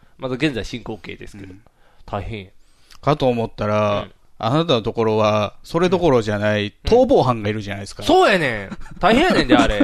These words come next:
Speaker 2: <laughs> 逃亡犯。
Speaker 1: 逃亡犯のせいでね、
Speaker 2: ひ-、
Speaker 1: もう。
Speaker 2: 飛騨被告。
Speaker 1: そう。
Speaker 2: うん。
Speaker 1: もうね、あれからね、うちの町は変わったよ。
Speaker 2: あ、そう。
Speaker 1: 大変。
Speaker 2: ガラッと変わった。
Speaker 1: ガラッと変わった。
Speaker 2: ね、みんな迷彩服とか着て。
Speaker 1: 違う違う違う違う。<laughs> 毎日パトカー回っとんねん。ぐるぐるぐるぐるぐるぐる。
Speaker 2: あ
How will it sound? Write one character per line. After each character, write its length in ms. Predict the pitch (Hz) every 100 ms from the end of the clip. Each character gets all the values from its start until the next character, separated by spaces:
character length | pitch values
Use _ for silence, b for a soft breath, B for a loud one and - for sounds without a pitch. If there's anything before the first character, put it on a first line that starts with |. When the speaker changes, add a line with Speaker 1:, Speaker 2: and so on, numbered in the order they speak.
| -
Speaker 2:
<laughs> 80 | - -
逃 140 | 151
亡 140 | 123
犯。 140 | 107 98
Speaker 1:
逃 200 | 247 285
亡 180 | 294 254
犯 220 | 156 135
の 100 | 123
せ 160 | 147
い 40 | 120
で 100 | 117
ね、 200 | 120 113
Speaker 2:
ひ-、 120 | 202
Speaker 1:
も 60 | 170
う。 20 |
Speaker 2:
飛 120 | 208
騨 160 | 220 196
被 100 | -
告。 360 | 156 - - - -
Speaker 1:
そ 380 | 139 107 - -
う。 60 |
Speaker 2:
う 20 | 104
ん。 100 | -
Speaker 1:
も 260 | 147 190 226
う 20 |
ね、 240 | 233 220 151
あ 160 | 185
れ 160 | 214 208
か 160 | 185
ら 160 | 185 180
ね、 360 | 180 151 107 -
う 100 | 143
ち 140 | 131 139
の 80 |
町 240 | 131 127 117
は 140 | 98 -
変 120 | 113
わ 60 |
っ 60 | 95
た 80 | -
よ。 160 | - - _
Speaker 2:
あ、 140 | 160
そ 260 | 175 123 - -
う。 60 |
Speaker 1:
大 40 | -
変。 20 |
Speaker 2:
ガ 60 | 165
ラ 60 | 185
ッ 40 |
と 60 | 143
変 100 | 131
わ 60 |
っ 40 | 110
た。 160 | 110
Speaker 1:
ガ 100 | 123
ラ 80 | 123
ッ 20 |
と 100 | -
変 100 | 151
わ 60 | 156
っ 40 |
た。 140 | - -
Speaker 2:
ね、 0 |
み 140 | 196
ん 20 | 220
な 120 | 151
迷 200 | 185 202
彩 180 | 180 156
服 140 | 113
と 100 | 113
か 100 | 107
着 80 | 120
て。 260 | 117 98 - -
Speaker 1:
違 100 | 165
う 140 | 131 -
違 60 |
う 120 | 151
違 220 | 143 139 127
う 20 |
違 100 | 127 110
う。 60 | - -
<laughs> 80 |
毎 180 | 165 196
日 200 | 240 233
パ 120 | 143
ト 80 | 143
カ 100 | 131
ー 40 | 113
回 120 | 110
っ 40 | -
と 100 | 98
ん 20 |
ね 60 | 98
ん。 60 |
ぐ 80 | 104
る 80 | 104
ぐ 80 | 101
る 80 |
ぐ 60 | 98
る 80 | 101
ぐ 60 | 101
る 60 | 98
ぐ 40 |
る 80 | 98
ぐ 60 |
る。 60 |
Speaker 2:
あ 60 | 95